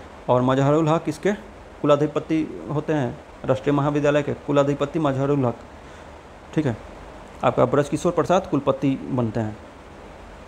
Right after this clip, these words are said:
असहयोग आंदोलन के दौरान मजहरुल हक, हाँ, देखिए, ये important है, मजहरुल हक सदाकत आश्रम का ये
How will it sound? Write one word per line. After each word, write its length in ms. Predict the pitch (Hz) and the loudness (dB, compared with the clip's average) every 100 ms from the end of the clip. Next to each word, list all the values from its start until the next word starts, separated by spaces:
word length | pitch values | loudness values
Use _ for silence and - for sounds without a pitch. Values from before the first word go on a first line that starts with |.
| - - - - - | -18 -16 -16 -8 0
असहयोग 360 | 143 160 175 | 4 6 6
आंदोलन 360 | 175 165 165 165 143 - - 143 - | 4 4 4 2 -2 -10 -14 -10 -2
के 100 | 143 | 4
दौरान 400 | 139 135 127 151 | 6 6 4 4
मजहरुल 460 | 139 135 143 160 | 2 2 2 2
हक, 300 | 131 147 - - - - - - - - - | 4 2 0 -16 -20 -20 -20 -20 -18 -16 -6
हाँ, 160 | 127 | -2
देखिए, 320 | 117 120 127 - - | 0 0 -2 -2 0
ये 100 | 151 | 2
important 340 | 143 131 139 | 4 2 2
है, 60 | 156 | 2
मजहरुल 420 | 147 143 160 185 | 2 4 4 4
हक 260 | 139 156 - - - - | 4 2 -2 -18 -10 -2
सदाकत 400 | 143 147 165 180 | 4 4 4 2
आश्रम 280 | 156 165 160 | 2 2 2
का 400 | 156 147 - - - - - - - | 2 2 -2 -10 -16 -20 -20 -18 -4
ये 200 | 139 165 | 0 0